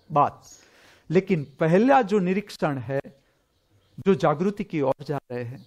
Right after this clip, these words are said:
अंतर जगत समझने की ओर जा रहे हैं, सत्य की दिशा में जा रहे हैं, तपस्वी,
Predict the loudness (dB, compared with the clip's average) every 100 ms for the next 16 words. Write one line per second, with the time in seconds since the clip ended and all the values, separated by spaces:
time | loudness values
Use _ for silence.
0 | -6 -2 -2 0 -2 -4 -6 -4 -2 -2
1 | -6 -4 -4 -4 -4 -8 -8 _ _ -6
2 | -4 0 0 0 -4 -6 -8 -6 -2 0
3 | 0 -4 -4 -2 2 2 0 -2